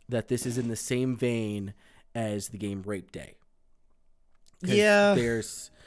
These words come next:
Speaker 1: we know that the anime or, you know, the,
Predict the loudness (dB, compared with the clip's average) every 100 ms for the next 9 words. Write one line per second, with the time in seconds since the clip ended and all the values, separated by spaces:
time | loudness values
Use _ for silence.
0 | -20 -8 0 4 8 8 8 4 0 -2
1 | 0 4 4 6 4 4 2 0 -2 -2
2 | -2 -4 -10 -8 -4 -2 -2 -4 -4 -6
3 | -6